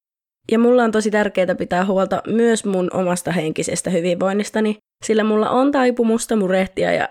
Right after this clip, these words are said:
stressata vähän liikaa. Joten ollaan armollisia itsellemme ja toisillemme joukosta. Mä jo kerran jouduin lykkäämään tän jakson äänitystä ja julkaisua, ja kun mä olisin vihdoin ehtinyt nauhoittamaan,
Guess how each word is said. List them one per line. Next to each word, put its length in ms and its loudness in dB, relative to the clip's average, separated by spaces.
stressata 500 -2
vähän 220 -2
liikaa. 400 -2
Joten 380 0
ollaan 420 4
armollisia 680 -2
itsellemme 520 0
ja 80 -2
toisillemme 600 2
joukosta. 500 -2
Mä 80 2
jo 100 2
kerran 380 2
jouduin 520 2
lykkäämään 540 0
tän 200 2
jakson 420 -2
äänitystä 560 0
ja 160 4
julkaisua, 640 0
ja 200 0
kun 180 -2
mä 60 2
olisin 240 -2
vihdoin 420 0
ehtinyt 440 -2
nauhoittamaan, 720 -2